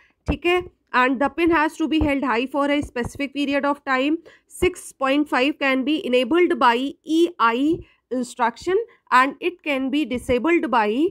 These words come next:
D I instruction, ठीक है। Enable interrupt, E I and D I मतलब डिसेबल इंटरप्ट, ठीक है। अब आरएसटी फ़ाइव पॉइंट फ़ाइव पे आते हैं। It is also maskable,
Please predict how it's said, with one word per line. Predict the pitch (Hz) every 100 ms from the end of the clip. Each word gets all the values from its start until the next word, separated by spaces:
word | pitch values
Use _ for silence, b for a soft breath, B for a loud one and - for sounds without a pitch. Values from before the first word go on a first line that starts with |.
| B B - 170
D | 320 349 349
I | 220 220 294 480 - _ -
instruction, | 254 247 - 226 - 175 - - _
ठीक | 285 277
है। | 381 403 B B
Enable | 285 269 262 339 349
interrupt, | 320 339 370 392 _ _ -
E | 269 294
I | 285 311 427 b _ 240
and | 240 254
D | 311 320
I | 269 285
मतलब | 269 277 415 - 196
डिसेबल | 262 254 240 208 196
इंटरप्ट, | 160 151 - - _ -
ठीक | 302 392
है। | 415 _ _ _ _ _ _ _ _ _ _ _ _ _ _ _ _
अब | 285 349 - -
आरएसटी | 233 262 277 330
फ़ाइव | 311 262 277
पॉइंट | 311 302
फ़ाइव | 285 254 254
पे | 311
आते | 294 302 302
हैं। | 339 415 _ -
It | -
is | 330 359 -
also | 233 240 320 294
maskable, | 302 - 311 262